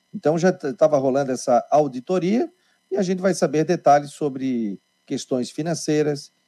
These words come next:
e sobre essa questão, é, que vive o Avaí já pensando numa Copa do Brasil e Série A do Campeonato Brasileiro.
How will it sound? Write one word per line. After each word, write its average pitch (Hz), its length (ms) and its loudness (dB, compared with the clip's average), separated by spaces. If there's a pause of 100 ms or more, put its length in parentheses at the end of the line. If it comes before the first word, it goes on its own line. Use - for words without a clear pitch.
(140)
e 110 60 -18
sobre 131 260 -4
essa 127 180 -4
questão, 143 580 -4 (400)
é, 113 140 -2
que 175 160 -6
vive 147 380 -2
o 156 60 4
Avaí 127 340 2
já 127 340 6
pensando 139 440 -4
numa 127 200 -2
Copa 135 280 0
do 139 80 -6
Brasil 131 440 -2 (440)
e 117 60 -4
Série 127 300 2
A 127 80 8
do 117 100 -2
Campeonato 113 480 -2
Brasileiro. 92 500 -8